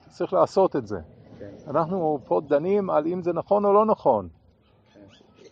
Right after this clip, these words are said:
Speaker 1: וכסף זה לא צריך ל-, זה,
Speaker 2: זה רק
Speaker 1: כסף יבוא.
Speaker 2: אידיאולוגיה, כן.
Speaker 1: כן, כסף יבוא.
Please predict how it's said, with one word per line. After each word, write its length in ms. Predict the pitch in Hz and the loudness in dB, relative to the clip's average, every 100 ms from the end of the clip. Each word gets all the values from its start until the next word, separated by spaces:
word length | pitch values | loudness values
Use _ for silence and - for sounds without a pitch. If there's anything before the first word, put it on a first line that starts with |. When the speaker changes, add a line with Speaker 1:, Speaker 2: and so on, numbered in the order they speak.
| - 165 | -20 -4
Speaker 1:
וכסף 460 | 131 139 208 208 220 | -2 2 2 2 0
זה 160 | 185 | 0
לא 120 | 190 | 2
צריך 340 | 214 233 214 - | 2 0 -4 -2
ל-, 160 | 165 | -2
זה, 0 | |
Speaker 2:
זה 280 | 139 131 147 | -2 -6 -4
רק 40 | 160 | 0
Speaker 1:
כסף 240 | 226 247 | 0 0
יבוא. 140 | 214 | 0
Speaker 2:
אידיאולוגיה, 420 | 202 208 185 120 104 | 2 2 2 0 -6
כן. 180 | - 123 _ _ _ _ | -12 -20 _ _ _ _
Speaker 1:
כן, 220 | 185 190 | -4 -4
כסף 280 | 185 175 170 | -4 -8 -8
יבוא. 140 | 143 | -14